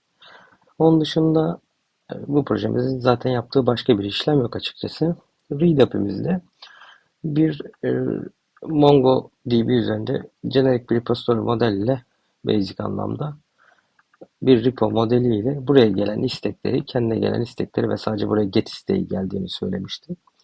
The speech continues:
Bunu da yine aynı şekilde bir business içinde çağırıp Mongo D B repository'sinden okuyup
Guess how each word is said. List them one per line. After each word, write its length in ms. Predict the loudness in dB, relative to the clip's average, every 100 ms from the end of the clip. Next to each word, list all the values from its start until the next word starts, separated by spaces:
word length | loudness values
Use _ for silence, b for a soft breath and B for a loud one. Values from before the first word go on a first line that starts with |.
| B B B B
Bunu 180 | 2 4
da 60 | 4
yine 200 | 2 0
aynı 260 | 0 0
şekilde 380 | -2 -4 -4 0
bir 160 | 0 2
business 400 | 0 -2 -10 -14
içinde 480 | -10 -8 -6 -6 -8 _ b b _
çağırıp 480 | -6 -2 -2 -2 2
Mongo 340 | 2 4 2
D 160 | 0 -2
B 100 | -2
repository'sinden 920 | -2 -6 -8 -8 -10 -14 -10 -8 -10 _ _ -2
okuyup 360 | 0 2 0